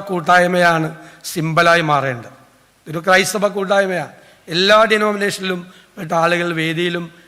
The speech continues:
സദസ്സിലുമുണ്ട്. അവരൊരുമിച്ച് ചേരുമ്പോഴാണ് നമ്മളിത്, ഈ കൂട്ടായ്മയുടെ മഹത്വം എന്താണ് എന്ന്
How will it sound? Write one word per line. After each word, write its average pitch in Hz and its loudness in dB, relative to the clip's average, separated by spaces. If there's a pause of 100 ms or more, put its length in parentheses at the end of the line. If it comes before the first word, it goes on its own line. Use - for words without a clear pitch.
(140)
സദസ്സിലുമുണ്ട്. 175 0 (500)
അവരൊരുമിച്ച് 196 0
ചേരുമ്പോഴാണ് 175 2 (720)
നമ്മളിത്, 156 2 (220)
ഈ 165 -2 (160)
കൂട്ടായ്മയുടെ 180 2 (480)
മഹത്വം 202 2 (120)
എന്താണ് 165 4 (340)
എന്ന് 156 -6